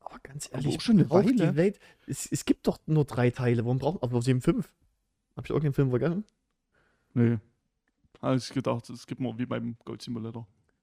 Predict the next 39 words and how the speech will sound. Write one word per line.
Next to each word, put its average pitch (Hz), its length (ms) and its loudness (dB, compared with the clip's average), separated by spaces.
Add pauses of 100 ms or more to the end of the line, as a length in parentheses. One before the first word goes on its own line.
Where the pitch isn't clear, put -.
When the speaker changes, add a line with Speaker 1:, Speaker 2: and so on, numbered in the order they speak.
(300)
Speaker 1:
<laughs> - 160 10
Ja, 202 140 6
das 143 180 2
ist, - 160 2 (160)
das - 140 6
wird, 214 260 6
okay, 131 180 4
das 143 160 8
macht, 143 200 6
ja, 117 240 6
das 127 100 4
ist 131 80 2
schon 143 80 4
wieder 123 100 8
lustig. 117 300 2 (560)
Aber 110 220 0
Indiana 123 240 6
Jones 123 260 2
fünf, 190 300 0
also 117 120 -4
ganz 113 140 -2
ehrlich. 113 340 0 (120)
Speaker 2:
Ja, 117 260 -2
keine 120 300 0
Ahnung, 120 180 0
ich 120 140 -4
hab 120 80 -10
da 120 100 -6
nicht 113 140 -4
so 113 80 -6
richtig 113 220 -8
viel 117 80 -4
Bock 117 180 -8
drauf. 117 280 -6 (1800)
So 127 140 -14
alten 120 300 -4
Männern 123 260 -2
zu 123 100 -2
gucken. 117 320 -6